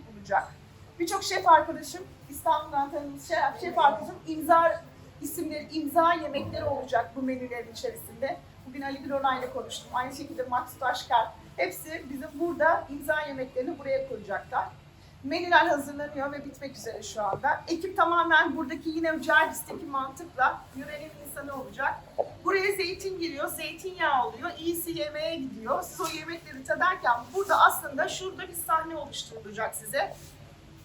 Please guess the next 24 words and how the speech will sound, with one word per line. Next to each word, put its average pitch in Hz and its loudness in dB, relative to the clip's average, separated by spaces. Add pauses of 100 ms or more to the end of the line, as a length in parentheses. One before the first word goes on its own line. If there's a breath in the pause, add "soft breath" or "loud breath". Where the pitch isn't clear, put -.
(140)
Burada 381 6 (100)
bir 330 -4
kazan 349 4
geliyor 262 -6
şunun 285 -8
altına, 285 2
havalandırmanın 277 -6
altına 247 -6
ve 311 -8
bunun - -6
altına 311 -2 (160)
bir, 370 -6 (300)
bu 339 -10
kazanın 277 4
etrafı 311 2
taşla - 2
örülecek. 208 -8 (380)
Halep'te 359 4
yapılıyor 208 -10
bu - -16
sabun 254 -8 (240)
üretme 254 -12
sistemi. 240 -8 (640 loud breath)
Orada 339 6